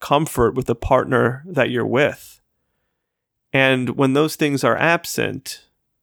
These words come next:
you should not expect to get an erection. That's not your mind actively intervening. That's not your mind blocking. Yes, there are instances where that can happen, but for the vast majority of men,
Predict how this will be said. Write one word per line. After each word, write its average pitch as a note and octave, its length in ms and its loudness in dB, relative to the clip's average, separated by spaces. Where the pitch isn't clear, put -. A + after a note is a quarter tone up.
you C#3 140 2
should D#3+ 240 0
not C#3+ 200 2
expect - 880 -4
to - 100 -6
get B2 160 0
an - 80 -4
erection. A#2 480 -2
That's G#2+ 220 -8
not C#3+ 220 0
your C#3 160 0
mind B2+ 680 0
actively A#2+ 760 -4
intervening. C3 840 2
That's B2+ 220 0
not C3+ 220 2
your C3 140 -2
mind A#2+ 600 0
blocking. A#2 640 -2
Yes, C#3 460 0
there B2+ 180 2
are - 40 0
instances C3 560 -2
where B2 100 2
that A2+ 260 0
can C#3 300 0
happen, D3+ 540 -2
but C#3 120 2
for C3+ 140 2
the B2+ 80 4
vast C#3 380 0
majority B2 480 0
of A#2+ 160 -4
men, B2 420 0